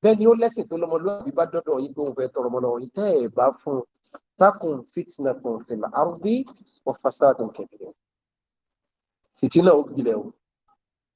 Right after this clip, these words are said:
Àjẹ́ ó sì sí kárí ilé, kárí oko. Mò ń ṣe nínà sí àfún wa. Nínú àwọn ìjọ tá a gbọ́dọ̀ gbà wọ́n láàyè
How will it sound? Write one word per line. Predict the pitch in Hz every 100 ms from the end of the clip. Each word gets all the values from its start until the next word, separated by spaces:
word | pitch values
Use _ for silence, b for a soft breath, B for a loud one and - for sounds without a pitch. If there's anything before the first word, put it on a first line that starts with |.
| _ _ - 120
Àjẹ́ | 113 147
ó |
sì | 185 -
sí | - 131
kárí | - 135 131
ilé, | 135 135
kárí | 139 131 131
oko. | 113 113 110 107 _ _ _ _ _ _ _ _ _ _ _ _ _ _ _ _ _ _ _ _ _ _ _ -
Mò | 151
ń | 220
ṣe | 214
nínà | 202 214 160
sí | -
àfún | - - 135
wa. | 127 127 - -
Nínú | 165 226 254
àwọn | 226 151 147 151
ìjọ | 135 - 156 147 _ _ _ _
tá | 220 226
a | 151
gbọ́dọ̀ | 131 160 165 143 123
gbà | 139 123
wọ́n | 131 175
láàyè | 185 185 185 190